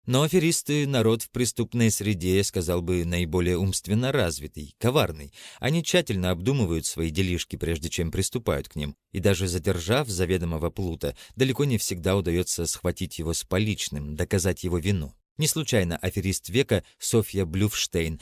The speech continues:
она же легендарная Сонька Золотая Ручка, начинала воровкой на доверии. У Вейнгарта удивленно вытянулось лицо. «Что это такое на доверии?»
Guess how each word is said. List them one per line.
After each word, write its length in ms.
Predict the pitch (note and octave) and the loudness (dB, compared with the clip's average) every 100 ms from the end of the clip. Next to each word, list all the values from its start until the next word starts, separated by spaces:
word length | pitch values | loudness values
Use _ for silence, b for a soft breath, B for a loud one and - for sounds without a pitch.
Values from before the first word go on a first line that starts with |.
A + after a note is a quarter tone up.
| B | B
она 200 | - F2+ | -2 0
же 80 | F2 | 0
легендарная 640 | F2 E2 F#2 F#2 F2 F2 | 0 0 2 2 2 0
Сонька 380 | E2+ G#2 G2+ F#2 | 0 0 0 0
Золотая 420 | E2+ F2 - F#2+ | 0 0 0 2
Ручка, 400 | F#2 C3+ - A2 B B | 2 -2 0 0 B B
начинала 480 | G#2 - F#2+ F#2 E2 | -2 0 2 2 2
воровкой 540 | F2+ E2+ F#2+ - E2 | 0 2 0 -2 -4
на 120 | E2 | -2
доверии. 560 | E2 F2 D#2 D#2 B1+ - _ _ _ - | 0 0 -2 -6 -10 -12 _ _ _ -4
У 80 | F#2 | 2
Вейнгарта 560 | D#3 E3 D3 C#3 C#3 | 4 4 2 2 2
удивленно 560 | B2 G#2 F#2 A2 G2+ F#2+ | 2 4 4 4 4 2
вытянулось 560 | F2+ F2+ F2 F2 - | 0 -2 0 0 -2
лицо. 480 | E2+ E2+ - C2+ A#1+ - _ _ | -4 -4 -2 -6 -8 -14 _ _
«Что 240 | - - | -8 -2
это 160 | F#3 D#3+ | 0 2
такое 440 | F3 F#2+ D#2 C2 | 0 2 0 -2
на 180 | C2 G2 | -2 2
доверии?» 560 | G#2+ F#2 D2 C#2 B1+ | 4 4 0 -6 -10